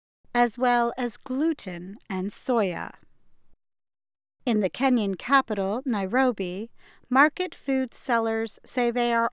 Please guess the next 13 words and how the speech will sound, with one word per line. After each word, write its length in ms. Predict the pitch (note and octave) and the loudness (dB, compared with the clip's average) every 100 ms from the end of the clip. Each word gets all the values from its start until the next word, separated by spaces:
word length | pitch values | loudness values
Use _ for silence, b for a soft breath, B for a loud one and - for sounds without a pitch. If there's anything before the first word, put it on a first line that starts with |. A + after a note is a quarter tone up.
| - | 0
also 440 | D#4 D#4 - F#3+ | 0 0 -4 -8
concerned 680 | E3 F3 E3 F3 E3 D#3+ E3 - | -6 -8 -6 -8 -8 -10 -12 -10
about 380 | F#3+ F3 E3+ - | -6 -4 -6 -4
food 280 | A#3 G#3+ | -2 -2
safety. 680 | - F#3 D#3+ - - D3+ E3 - _ _ _ _ - | -4 -6 -6 -8 -12 -12 -14 -20 _ _ _ _ -4
One 280 | F3+ E3 | -2 -2
dairy 420 | D#3+ A#3 C#4+ C4 A3 | 0 2 4 4 0
farmer, 600 | - F#3+ F3+ F3+ A3 D4+ | -2 -2 -2 -4 -6 -10
Simon, 760 | - - D4+ D4+ G3 E3 F3+ A#3+ b b b | -12 0 2 4 2 -2 -4 -8 b b b
says 400 | - C4 B3+ A#3+ - | -2 4 4 2 -2
a 120 | C4+ | -2
health 420 | A3+ C4+ E4+ - - | 2 2 2 0 2
inspector 840 | E4+ D#4+ - F#3+ - G3 F3+ | 2 2 -4 -6 -6 -8 -8